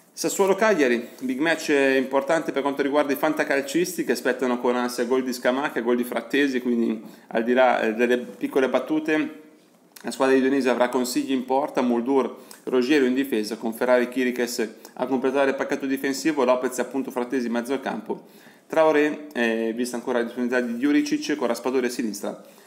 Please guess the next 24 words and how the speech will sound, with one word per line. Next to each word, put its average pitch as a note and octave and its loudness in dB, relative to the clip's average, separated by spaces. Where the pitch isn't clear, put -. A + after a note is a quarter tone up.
Berardi D3+ 4
a D3+ 2
destra A#2 -2
e A2+ 2
appunto B2 -4
Scamacca B2 -2
punta B2 -6
centrale. G#2+ -4
Credo A2+ -4
che A2+ -8
questo A2+ -6
match B2+ 0
Sassuolo B2+ -2
lo A#2+ 4
voglia A#2+ 2
vincere, B2 -2
quindi A#2 -4
trazione B2+ -2
anteriore B2 0
per A#2+ -2
la A2+ -2
squadra A#2+ -2
di A#2 -2
Dionisi. B2 -2